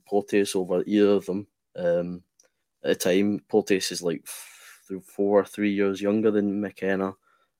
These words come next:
Um, he's at Watford. I'd say Watford and Nottingham Forest are kinda in that yo-yo potentially of Premier League Championship, Premier League Championship. Um,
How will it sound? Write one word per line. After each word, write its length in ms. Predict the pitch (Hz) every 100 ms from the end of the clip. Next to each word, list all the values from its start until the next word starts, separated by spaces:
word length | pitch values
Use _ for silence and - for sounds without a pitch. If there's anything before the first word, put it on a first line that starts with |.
| -
Um, 260 | 92 92
he's 300 | 90 92 90
at 100 | 90
Watford. 580 | 87 92 92 - 95 92 - - _
I'd 140 | 92 92
say 200 | - 95
Watford 480 | 90 92 - 85 87
and 200 | 90 90 _ -
Nottingham 420 | 90 90 90 92
Forest 440 | - 92 92 -
are 40 | 92
kinda 260 | - 90
in 140 | 87 87
that 220 | 87 78
yo-yo 640 | - 95 92 90 92 92 92 _ _ _ _ _ -
potentially 580 | - 92 92 - 90 90
of 220 | 87 -
Premier 340 | 98 90 90
League 220 | 87 87
Championship, 640 | - 87 87 90 90 90 -
Premier 280 | 90 85 85
League 180 | 85 80
Championship. 640 | 95 92 95 95 101 92 _ _ _ _ _ _ -
Um, 520 | 90 92 92 87